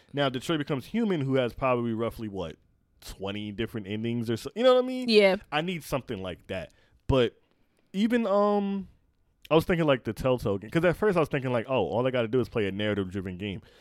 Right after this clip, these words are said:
Speaker 1: But even so, that's still not true.
Speaker 2: No.
Speaker 1: Because the Telltale Walking Dead games, for example, for, uh, for the most part, now you can make different decisions, but for the most part, uh, they all kinda tie together.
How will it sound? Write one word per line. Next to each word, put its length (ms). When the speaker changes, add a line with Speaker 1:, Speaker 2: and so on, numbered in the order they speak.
Speaker 1:
But 120
even 240
so, 220
that's 160
still 200
not 220
true. 320
Speaker 2:
No. 420
Speaker 1:
Because 640
the 80
Telltale 640
Walking 420
Dead 260
games, 320
for 140
example, 540
for, 280
uh, 140
for 160
the 80
most 320
part, 260
now 60
you 140
can 200
make 320
different 380
decisions, 600
but 100
for 120
the 80
most 340
part, 340
uh, 500
they 120
all 240
kinda 360
tie 400
together. 640